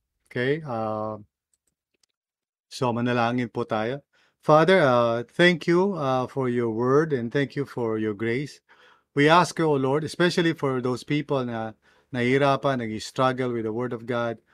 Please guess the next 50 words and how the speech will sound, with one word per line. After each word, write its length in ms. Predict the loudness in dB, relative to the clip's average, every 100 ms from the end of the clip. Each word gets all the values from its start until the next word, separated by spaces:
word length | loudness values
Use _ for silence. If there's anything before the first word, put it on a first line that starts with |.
| _ _ -6
may 240 | 0 0 0
you 400 | 0 0 0 -2
just 400 | -4 -6 -16 -18
give 320 | -2 2 2 2
them 240 | -2 0
the 160 | -2 -2
grace 400 | -2 -2 -4 -8
to 80 |
persevere. 640 | -6 -6 -6 -8 -8 -8 -14 _ _ _ _ _ -6
May 160 | -2 0
you 80 | 0
give 240 | 0 -2
them 160 | -2 -4
the 80 | -2
grace 380 | 0 0 -2 -6
to 80 | -8
just 240 | -8 -10
keep 240 | -6 -6 -6
at 240 | -8 -6
it. 240 | -8 -12 _ _ _ _ -4
At, 340 | 2 4 2 2
uh, 300 | 2 0 0
Lord, 380 | 2 2 0 -6 _ -20 _ _
one 160 | -2 -2
of 80 | -2
these 220 | -4 0
days, 340 | 2 2 2 -6
I 140 | -10
just 240 | -10 -8
pray 240 | -2 0 0
na 80 | 0
you 160 | -2
would 220 | -4 -4 -4
give 160 | -4
them 160 | -4 -6
consolation 840 | -6 -6 -6 -4 -4 -6 -12 -16 _ _ _ _ _
para 480 | 0 2 2 2 0
magkaroon 400 | -2 -2 -2 -2
sila 240 | -2 -4 -4
ng, 160 | -6
ano, 240 | -6 -6 -6
Lord, 240 | -6 -8
experience 560 | -10 -2 0 2 0 -2
of 80 |
seeing 320 | -6 -4 -2 0
wonderful 400 | 0 -2 -4 -4
things 320 | -4 -4 -6
in 80 | -6
your 160 | -6
word 400 | -4 -4 -6 -10